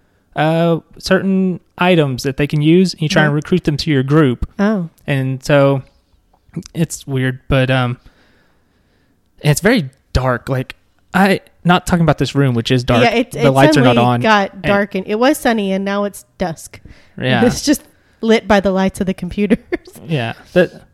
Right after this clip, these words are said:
Speaker 1: but the, the game is, like, super dark. Like, there's the whole thing of, like, finding these people who are, like, disappearing dissidents and then killing them and harvesting their <laughs> organs.
Speaker 2: Oh
Speaker 1: It's
Speaker 2: my
Speaker 1: like,
Speaker 2: gosh.
Speaker 1: it's like, guys, I don't think y'all have the, uh, the writing ability to handle this one.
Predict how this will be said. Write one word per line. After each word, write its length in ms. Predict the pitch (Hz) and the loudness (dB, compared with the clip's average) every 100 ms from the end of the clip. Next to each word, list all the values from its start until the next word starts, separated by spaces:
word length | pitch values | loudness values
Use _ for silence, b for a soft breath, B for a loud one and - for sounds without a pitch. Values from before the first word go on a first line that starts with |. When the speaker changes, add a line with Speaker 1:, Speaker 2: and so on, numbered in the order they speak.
| - | -2
Speaker 1:
but 400 | 147 151 - - | 2 2 0 2
the, 300 | 170 165 - | 4 4 0
the 80 | - | -2
game 300 | 151 180 311 | 0 0 0
is, 100 | 294 | 2
like, 200 | 156 127 | 2 2
super 300 | - - 170 | -2 -2 2
dark. 220 | 143 127 135 | 2 2 0
Like, 100 | 127 | 0
there's 220 | 160 151 | -2 0
the 140 | 143 | 0
whole 140 | 139 170 | 2 2
thing 240 | 170 165 | 0 0
of, 120 | 143 | 0
like, 240 | 135 127 - b b b b _ | 2 0 -4 b b b b _
finding 320 | _ - 143 156 | _ -2 0 2
these 100 | 139 | 0
people 300 | 165 156 143 | -2 0 0
who 200 | 139 135 | 2 0
are, 40 | |
like, 160 | 123 117 _ _ _ _ _ _ _ | -2 -4 _ _ _ _ _ _ _
disappearing 760 | 147 156 143 - 143 151 139 | -2 0 0 2 2 2 -2
dissidents 600 | 123 143 - 143 143 143 | -2 -2 0 -2 -2 -4
and 120 | 113 135 | -6 -4
then 360 | 131 123 123 | -2 -4 -8
killing 380 | 127 - 147 147 | -8 -4 -2 0
them 320 | 147 147 147 | 0 -2 -2
and 220 | 127 123 | -4 -4
harvesting 400 | 117 143 156 147 | 0 0 0 -2
their 140 | 139 120 | 0 2
<laughs> 140 | 139 | 4
organs. 460 | 151 139 180 170 330 | 4 6 4 4 4
Speaker 2:
Oh 40 | |
Speaker 1:
It's 120 | - 480 | 4 6
Speaker 2:
my 80 | |
Speaker 1:
like, 180 | 466 285 208 | 6 4 0
Speaker 2:
gosh. 500 | 233 262 359 427 214 | 2 2 2 0 0
Speaker 1:
it's 80 | 190 | 2
like, 320 | 214 - - _ _ 175 | 2 0 -12 _ _ -2
guys, 340 | 202 214 214 | 2 4 2
I 60 | 214 | 2
don't 140 | 294 | 0
think 200 | 233 180 | 2 2
y'all 120 | 170 156 | 4 4
have 280 | 156 143 | 4 2
the, 260 | 139 127 123 | 0 0 2
uh, 220 | 113 104 113 _ _ - | 0 -2 -8 _ _ -6
the 100 | 156 | 0
writing 300 | 143 151 156 | 4 4 4
ability 400 | 151 156 160 156 | 2 4 4 4
to 100 | 135 | 2
handle 260 | 104 143 151 | -2 -2 0
this 200 | 156 - | 0 2
one. 320 | 170 156 156 | 2 4 2